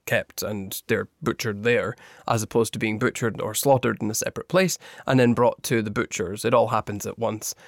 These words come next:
Um, sometimes it happens in front of the customer. I'm glad it didn't happen in front of me. Anyway, I first had it at a restaurant after I ordered something from a menu. I wasn't actually particularly paying attention since I can eat just about everything. And I was speaking to a friend at the time.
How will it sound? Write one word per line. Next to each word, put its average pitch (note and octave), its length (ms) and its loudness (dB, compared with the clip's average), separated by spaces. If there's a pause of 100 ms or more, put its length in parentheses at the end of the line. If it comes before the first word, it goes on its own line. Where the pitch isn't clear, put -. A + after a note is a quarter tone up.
(200)
Um, A2+ 240 4
sometimes C3+ 360 4
it - 80 -4
happens D3 360 4
in D#3+ 80 4
front F#3+ 180 2
of - 80 -2
the G#3+ 60 0
customer. A#2+ 600 0
I'm D#3 140 2
glad F3 220 6
it A#2 80 2
didn't D3 160 0
happen B2 260 -2
in A#2 60 -4
front - 200 -4
of A#2 80 -10
me. D#3+ 200 -2 (760)
Anyway, C#3+ 640 6
I E3 240 6
first - 380 2
had D#3 220 4
it C3 140 4
at C3+ 240 2
a C#3 80 0
restaurant D3+ 680 4
after C#3+ 300 2
I C3+ 100 6
ordered C3+ 360 2
something C3+ 420 4
from B2 240 2
a A#2+ 40 2
menu. B2 540 2
I B2+ 120 2
wasn't D#3+ 260 6
actually A#2 400 0 (220)
particularly B2 560 2
paying B2+ 280 0
attention D#3+ 540 0
since - 280 -4
I A2+ 100 2
can - 280 -8
eat A#2+ 140 -2
just - 160 -8
about G#2+ 180 2
everything. A2+ 320 -2
And D3 100 0
I E3 80 6
was E3+ 100 4
speaking F#3+ 280 4
to B2+ 140 2
a A2+ 40 2
friend C3 280 2
at - 120 -8
the - 60 -16
time. A#2 300 -10